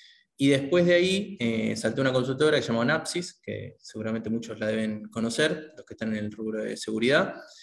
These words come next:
Y bueno, ahí fue un cambio también en mi carrera, eh, fue el segundo cambio fuerte, el primero fue entrar en seguridad y el segundo fue moverme a la seguridad ofensiva.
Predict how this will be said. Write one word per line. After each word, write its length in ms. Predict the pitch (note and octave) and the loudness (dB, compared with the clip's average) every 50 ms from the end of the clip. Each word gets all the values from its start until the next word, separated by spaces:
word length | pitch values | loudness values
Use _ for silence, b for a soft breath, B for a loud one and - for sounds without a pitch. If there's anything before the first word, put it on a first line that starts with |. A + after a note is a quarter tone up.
| B B B B B B B _ _ _ - _ _ - | B B B B B B B _ _ _ -20 _ _ -6
Y 160 | A#2+ B2+ B2+ | -2 2 4
bueno, 200 | C3+ C#3 C3 B2 | 6 6 6 6
ahí 540 | B2 C3+ D3 D#3 D#3 D3+ D3 C#3+ C3+ B2+ A#2+ | 6 4 6 4 4 4 4 2 2 0 -2
fue 180 | B2 - C#3+ C#3+ | -2 0 0 2
un 360 | C#3+ C#3+ C#3 C3+ C3 B2+ B2 | 2 4 2 2 0 0 0
cambio 300 | C3+ C#3 C3+ C3+ B2+ A#2+ | 2 2 2 2 2 2
también 240 | A#2+ A#2 A#2+ B2 B2 | 4 4 4 4 4
en 120 | A#2+ A#2+ | 4 4
mi 100 | A#2 A2+ | 4 4
carrera, 600 | A#2 A#2+ A#2 C3 D3 D3 D3+ D#3+ E3 E3+ D#3+ - - | 2 2 2 2 2 2 2 2 0 -2 -2 -6 -10
eh, 100 | A2+ G#2 | -12 -6
fue 120 | - - A#2 | -4 -2 -2
el 60 | A#2 | 0
segundo 600 | - A#2 A2+ A#2 A#2 A#2 A#2 A2+ A2 A2 G#2+ A2 A2+ | 0 -2 0 0 2 2 2 2 0 -2 -4 -6 -6
cambio 280 | - A#2 A#2 A#2 A2+ A2 | -4 -4 -2 -2 -2 -4
fuerte, 340 | - - C#3 C#3+ C#3 B2+ A2 | -2 0 0 0 0 -2 -4
el 60 | - | -2
primero 220 | A2 A2+ A#2 A2+ | 0 0 0 0
fue 440 | A2+ A#2 A#2 A2+ A2+ A2 A2 G#2+ - - _ _ _ | 0 0 0 2 2 0 -2 -4 -8 -12 _ _ _
entrar 280 | - G#2+ G#2+ - A#2+ A#2+ | -12 -6 -2 2 2 2
en 100 | A#2 A#2 | 2 2
seguridad 480 | A#2 - A2 A2 A2 A2 A2+ A#2+ C3 | 0 0 -2 0 0 2 2 4 4
y 80 | C#3 C#3 | 4 4
el 100 | A#2+ A2+ | 2 0
segundo 300 | - A2 G#2+ A2+ A2+ G#2 | -2 -2 -2 0 -2 -2
fue 340 | - A2+ A2 A2 G#2+ G#2 G2+ | 0 0 0 2 2 0 0
moverme 360 | G#2 G#2 G#2+ A2+ A#2 A#2 A2+ | 0 0 0 2 2 2 0
a 20 | |
la 140 | A2 G#2 - | 0 0 -2
seguridad 360 | - - G#2 G#2 G#2+ A2+ A2 | -4 -4 -4 -2 0 0 0
ofensiva. 560 | A2 - A2+ A2 - - C#3 C#3 C#3+ D#3+ - | 0 0 -2 -2 0 0 0 0 -2 -2 -4